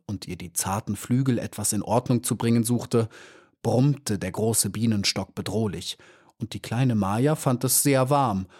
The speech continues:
und sagte es ihrer Begleiterin. Cassandra sah sich besorgt um, aber sie antwortete der Kleinen nicht gleich. Sie wunderte sich darüber, dass das Kind schon so früh etwas auszusetzen fand.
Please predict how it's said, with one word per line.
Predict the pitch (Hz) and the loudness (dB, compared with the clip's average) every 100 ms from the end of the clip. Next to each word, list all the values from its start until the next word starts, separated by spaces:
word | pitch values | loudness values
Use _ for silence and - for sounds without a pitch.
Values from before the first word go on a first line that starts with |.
| - _ | -20 _
und | - 139 143 | -2 -2 0
sagte | - 135 - 92 | 0 0 0 -6
es | - - | -6 -6
ihrer | 87 95 | -4 -6
Begleiterin. | 92 90 87 87 95 87 87 - _ _ _ _ _ _ _ _ _ _ _ _ _ - | -6 -6 -6 -6 -8 -10 -12 -14 _ _ _ _ _ _ _ _ _ _ _ _ _ -10
Cassandra | 95 - 101 123 107 98 | -4 -2 2 0 0 -2
sah | 95 95 | -2 -4
sich | 98 - | -4 -4
besorgt | 117 104 104 - | -4 -2 -2 -4
um, | 95 117 101 - - - - | 0 0 0 -8 -20 -14 -6
aber | 117 123 | 0 0
sie | 123 131 - | 0 -2 2
antwortete | 143 - 117 117 117 117 | 0 2 0 2 -2 -2
der | 110 | -2
Kleinen | - 120 120 117 110 | -2 0 2 4 2
nicht | 104 - | 0 0
gleich. | 120 101 - - _ _ _ _ _ _ _ _ | 2 2 -2 -8 _ _ _ _ _ _ _ _
Sie | - 98 90 | -12 -10 -4
wunderte | 107 156 110 - | 2 2 0 -4
sich | 95 98 - | -4 -4 -4
darüber, | 95 101 98 98 92 | -4 -4 -2 -4 -4
dass | 98 - | -8 -6
das | 98 - | -4 -4
Kind | - 127 151 - | 0 2 2 2
schon | - 101 | 0 0
so | 110 123 | 2 0
früh | - 117 123 160 | 0 0 2 2
etwas | - 107 107 - | 0 -2 -2 0
auszusetzen | 123 - - 104 95 - 104 | -2 0 -2 -2 -2 -2 -2
fand. | - 101 95 | 0 -2 -2